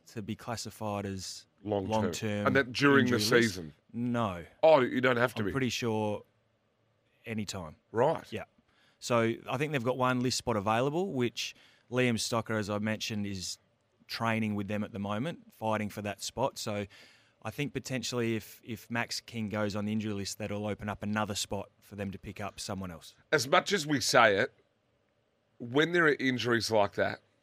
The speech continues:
Speaker 2: you'd, you'd have to. I, I know it sounds bad. No one ever talks about it. But if you're Liam Stocker, you go home and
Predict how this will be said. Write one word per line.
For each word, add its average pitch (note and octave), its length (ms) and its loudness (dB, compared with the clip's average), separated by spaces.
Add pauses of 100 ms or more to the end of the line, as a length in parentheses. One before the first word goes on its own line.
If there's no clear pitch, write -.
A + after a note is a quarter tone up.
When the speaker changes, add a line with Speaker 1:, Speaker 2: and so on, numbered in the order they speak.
(1500)
Speaker 2:
you'd, A#2 340 0
you'd A#2+ 300 2
have A#2 380 -4
to. G2 360 2
I, A2+ 160 -2 (100)
I A#2+ 60 0
know B2+ 220 2
it A2+ 100 0
sounds A2+ 400 2
bad. G#2 300 4
No A#2 140 6
one A2 100 2
ever A2+ 160 4
talks A2 340 -4
about G2 200 0
it. G#2+ 120 -2 (540)
But A2+ 100 -10
if G2+ 80 -8
you're C#3 140 4
Liam A#2+ 260 2
Stocker, G2+ 380 -2
you G#2 220 0
go F#2+ 220 4
home F#2 340 0
and E2 200 -4